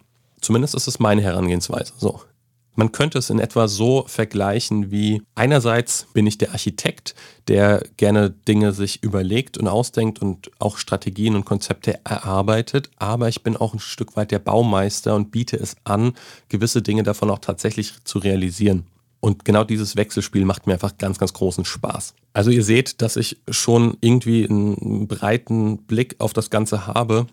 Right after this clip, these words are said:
und auch mich da selber verändert und neu positioniert habe. Und das Spannende daran ist, was mir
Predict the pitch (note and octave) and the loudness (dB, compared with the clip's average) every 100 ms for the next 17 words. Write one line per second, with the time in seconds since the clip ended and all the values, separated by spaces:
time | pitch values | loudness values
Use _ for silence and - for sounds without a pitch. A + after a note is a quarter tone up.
0 | _ - A#2 - G#2 - G#2 G#2 - - | _ 4 4 4 0 0 -4 -4 -6 -8
1 | - A2 - A2 G2+ G#2+ A#2 A2 - - | 0 0 2 2 4 4 4 2 -2 0
2 | A#2+ A2 - F#2+ G#2 G2+ - A2 G2+ - | 2 2 -2 -2 2 2 2 -2 -4 -2
3 | G2+ A2 A#2+ - F#2 _ - - - - | 0 2 0 -2 -6 _ -20 -20 -20 -20
4 | _ _ _ A2 A2 - - C3 C3+ A2+ | _ _ _ 0 0 0 0 2 2 2
5 | A2 A2 A#2+ - - G#2 - G#2 G#2+ G#2 | -2 -2 -4 -4 -4 -4 0 2 2 0